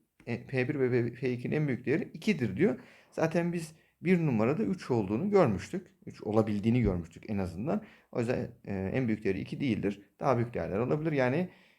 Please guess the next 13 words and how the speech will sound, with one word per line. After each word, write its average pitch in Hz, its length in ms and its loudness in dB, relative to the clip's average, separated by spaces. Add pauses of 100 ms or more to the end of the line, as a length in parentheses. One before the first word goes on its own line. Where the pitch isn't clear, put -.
(140)
bu 160 80 -2
da 104 100 4
yanlış. 113 580 -2 (220)
O 151 80 -2
zaman 147 180 2
hangileri 135 420 4
yanlıştır 92 520 -2
diye 113 100 -4
sorduğuna 117 440 0
göre 160 200 0
cevabımız 143 400 2
Edirne 123 300 -2
olacak. 95 260 -2